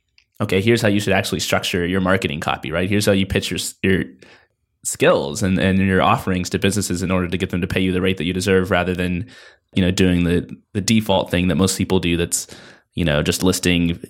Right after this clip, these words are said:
you know, in the case of an entrepreneur, just listing their, their product's features, or in the case of a, you know, a new freelancer, just, just listing, okay, here's the languages that I'm going to use, et cetera, uh, and doing what you said you did earlier on, which is pricing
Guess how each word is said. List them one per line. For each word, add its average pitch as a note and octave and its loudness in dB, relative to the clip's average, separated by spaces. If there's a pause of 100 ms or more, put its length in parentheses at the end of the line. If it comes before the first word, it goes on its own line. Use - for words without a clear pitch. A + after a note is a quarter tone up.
you E2 -4
know, E2 -2
in E2 0
the E2 0
case F#2+ 0
of F#2 0
an F2+ 2
entrepreneur, G2+ 0
just - -4
listing F#2+ 0
their, F2 0 (100)
their F2 -2
product's F2+ 0
features, - -2
or E2 -2
in E2+ -2
the E2+ -6
case F#2 -2
of F2 -2
a, E2 -2 (400)
you F2 -2
know, E2+ 0
a F2+ 0
new G2 4
freelancer, F2+ 0
just, - -6
just - -2
listing, F#2+ 0
okay, E2 -2
here's F#2+ -2
the F#2+ -2
languages G2 2
that F2+ 0
I'm F#2 2
going F2+ 0
to F2+ 0
use, F2 0
et F2 -8
cetera, E2 0 (400)
uh, E2 0
and F2+ -2
doing G#2 2
what G2 -2
you - 2
said F#2 2
you F2+ 0
did E2+ -2
earlier F2 2
on, E2 0
which D#2+ -6
is F2 -6
pricing F#2 0